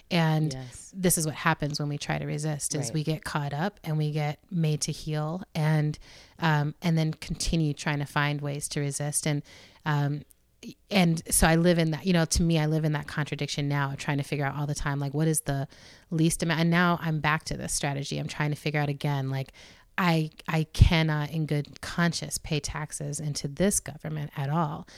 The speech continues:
Speaker 1: So what
Speaker 2: What do I
Speaker 1: do
Speaker 2: do?
Speaker 1: I do,
Speaker 2: What do I
Speaker 1: right?
Speaker 2: do? Yeah. And how do I do it?
Speaker 1: And that might be another episode too, is having people, there's a whole body of folks who talk about war tax resistance as an ongoing strategy and different ways of doing it. And,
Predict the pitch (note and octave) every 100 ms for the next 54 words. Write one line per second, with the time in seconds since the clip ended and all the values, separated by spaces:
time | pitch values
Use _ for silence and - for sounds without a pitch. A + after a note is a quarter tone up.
0 | - - - E3 D3 D#3+ C#3 C#3 C3+ D#3+
1 | D#3 D3+ D3+ D3 C3 D3 - - B2+ D#3+
2 | D#3 D3+ C3+ C3 B2+ B2 - - - B2+
3 | B2 A#2+ - D3 C3+ C#3 C3 A#2 B2+ A#2+
4 | A#2 - - F#3 F#3 F3+ E3 D#3 D#3 D#3+
5 | D#3 D3+ D3+ D3 - E3+ D#3+ D3+ D3+ -
6 | D#3 D3+ D#3+ E3 E3 F#3 F3+ E3 - D#3
7 | E3 D#3 D#3 - C#3+ - D3 - F3 E3+
8 | D3 C#3+ C#3+ - D3 C#3+ D3+ D3 C#3+ -
9 | C#3+ D3 - - - - - - - E3
10 | E3+ D3+ C#3+ D3 C#3+ C#3+ - - C#3+ D3
11 | - D3+ D3+ D3+ D#3+ - - D3 D3 D3+
12 | D3 D3+ D3 D3 C#3+ C#3+ - E3+ D#3+ D3+